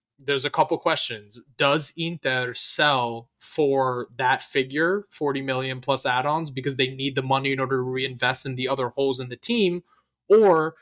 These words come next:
does Manchester United pull out because they've spent fifty-five on, uh, Mason Mount already? Um, there's another player that, oh, Højlund, they're looking at potentially spending sixty on.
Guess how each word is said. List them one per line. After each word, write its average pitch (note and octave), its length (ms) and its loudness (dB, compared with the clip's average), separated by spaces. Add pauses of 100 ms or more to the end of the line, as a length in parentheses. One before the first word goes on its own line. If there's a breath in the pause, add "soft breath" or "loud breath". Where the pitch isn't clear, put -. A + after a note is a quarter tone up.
(200 soft breath)
does C#3+ 140 -4
Manchester F3 460 2
United E3 420 -4
pull D#3 220 -2
out D#3+ 320 2
because B2+ 260 -4
they've C3 180 -2
spent E3 320 -2
fifty-five A#2+ 880 -4
on, A#2 300 -2
uh, A2 380 2
Mason B2 360 -2
Mount A2+ 300 -2
already? A#2+ 460 0 (400)
Um, A#2+ 260 2
there's C#3 220 0
another C#3 280 2
player C3 360 0
that, B2+ 120 -2
oh, C#3 200 4
Højlund, C3+ 640 0
they're B2+ 120 2
looking B2+ 280 -2
at A#2+ 80 -4
potentially B2 400 -4
spending A#2 400 -4
sixty A#2 420 -4
on. A2+ 320 -4